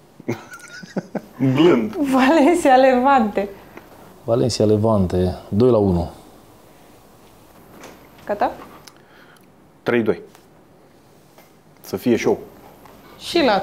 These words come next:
Speaker 2: turci, Trabzon.
Speaker 3: Ca în ultimul meci din februarie, Trabzon, Beşiktaş, doi la doi. Să menținem media de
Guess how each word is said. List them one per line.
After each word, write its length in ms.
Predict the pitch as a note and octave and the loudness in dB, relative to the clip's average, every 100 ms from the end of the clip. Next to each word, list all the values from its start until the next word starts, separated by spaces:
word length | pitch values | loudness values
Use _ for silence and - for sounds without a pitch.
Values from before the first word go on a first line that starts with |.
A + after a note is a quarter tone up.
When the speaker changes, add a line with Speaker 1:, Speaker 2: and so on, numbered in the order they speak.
| - | 0
Speaker 2:
turci, 320 | D#4 D#4 D#4+ - - - - - - | 0 2 -2 -12 -20 -20 -20 -20 -6
Trabzon. 480 | A#3 G3+ F#3 A3 C4+ | -2 -2 -2 0 4
Speaker 3:
Ca 80 | |
în 60 | - | 4
ultimul 340 | F3 D3 C3+ | 4 2 2
meci 160 | C3 C3 | 2 2
din 120 | A2 | 2
februarie, 480 | G#2+ G2 D3 F3+ C#3+ | 2 2 4 4 2
Trabzon, 580 | B2+ C3+ C3 B2 B2+ G#2+ | 2 0 2 2 4 4
Beşiktaş, 580 | G#2+ - F#2+ - C2 - | 2 0 -4 -2 -4 -2
doi 160 | A#2+ | 0
la 80 | A2 | 0
doi. 160 | F2 E2+ - - - - - - - - - - - - - - - - - - - - - - - - - - - - | -2 -6 -16 -20 -20 -20 -20 -20 -20 -20 -20 -20 -20 -20 -20 -20 -20 -20 -20 -20 -20 -20 -20 -20 -20 -20 -20 -20 -20 -20
Să 140 | - F#2+ | -10 -2
menținem 420 | G2 F#2 G#2 G2 | 0 2 2 4
media 300 | G2 F2 | 2 2
de 80 | E2+ | -4